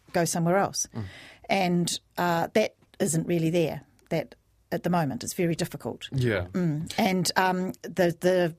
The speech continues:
Speaker 1: covid relief fund for the arts is not being administered by Creative New Zealand. It's being administered by Culture and Heritage. And the application form is, is just baffling to read. And then you find out that the funding stretched across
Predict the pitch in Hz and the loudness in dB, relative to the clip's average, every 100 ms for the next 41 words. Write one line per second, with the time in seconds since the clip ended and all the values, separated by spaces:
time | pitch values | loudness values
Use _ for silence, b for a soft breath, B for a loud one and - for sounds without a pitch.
0 | _ - 220 226 151 143 156 B B B | _ 0 2 4 0 -2 -8 B B B
1 | B B B B 156 185 185 165 147 151 | B B B B 2 2 0 0 0 0
2 | 151 - 202 151 - - - 165 226 233 | 0 2 2 0 -2 -2 -2 2 2 2
3 | 175 147 147 - 120 127 123 160 139 139 | -2 -2 -4 -6 -6 -6 -6 -6 -4 -4
4 | 131 139 170 - 175 170 170 175 - 160 | -4 -2 -2 -2 -4 -4 -4 -4 -4 -6
5 | 165 156 156 - _ _ _ - - - | -2 -2 -2 -6 _ _ _ -4 -4 -2
6 | 165 151 196 254 - - - B B B | -2 0 0 -2 -4 -8 -12 B B B
7 | B B 185 180 165 160 - B B B | B B -2 0 0 0 -6 B B B
8 | 220 - - 226 214 170 - 156 165 156 | 0 -2 0 2 2 -2 -2 -2 0 0
9 | 147 - - B B B B B B - | -2 -6 -10 B B B B B B -6
10 | 180 180 151 127 196 - 151 135 135 B | -4 -2 -2 0 0 0 -4 -4 -6 B
11 | B B B B - 170 185 175 - 196 | B B B B -6 -2 2 0 -2 -8
12 | - B B 180 190 208 202 180 190 170 | -12 B B -2 2 4 2 2 2 2
13 | 175 165 165 180 170 160 - 185 - - | 2 0 -2 -2 0 -2 -2 -4 -4 -6
14 | - 160 - - | -2 0 0 -2